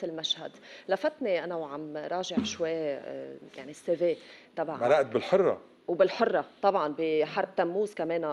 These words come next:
Speaker 1: غطيت.
Speaker 2: لا، بس قبل قعدت سنة بالحرة، كنت ليد أنكر بالحرة.
Speaker 1: ممتاز.
Speaker 2: بالألفين وأربعة، ومرقت بتلفزيون المشرق بالثلاثة وتسعين.
Speaker 1: هيدا سؤالي،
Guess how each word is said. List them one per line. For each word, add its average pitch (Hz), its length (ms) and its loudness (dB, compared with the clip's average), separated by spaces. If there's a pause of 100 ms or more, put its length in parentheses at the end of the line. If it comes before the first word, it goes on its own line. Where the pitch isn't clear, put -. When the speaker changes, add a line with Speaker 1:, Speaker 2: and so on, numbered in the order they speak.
(240)
Speaker 1:
غطيت. 151 280 0
Speaker 2:
لا، 185 220 8
بس - 160 -4
قبل 185 340 8
قعدت 131 240 4
سنة 190 320 2
بالحرة، 127 420 0
كنت 123 320 -4
ليد 156 180 -6
أنكر 147 340 0
بالحرة. 110 460 -4 (140)
Speaker 1:
ممتاز. 165 420 -2
Speaker 2:
بالألفين 139 480 2
وأربعة، 135 540 6
ومرقت 135 520 4
بتلفزيون 135 960 0 (420)
المشرق 139 560 4
بالثلاثة 127 460 2
وتسعين. 131 420 -2
Speaker 1:
هيدا 311 220 6
سؤالي، 196 520 0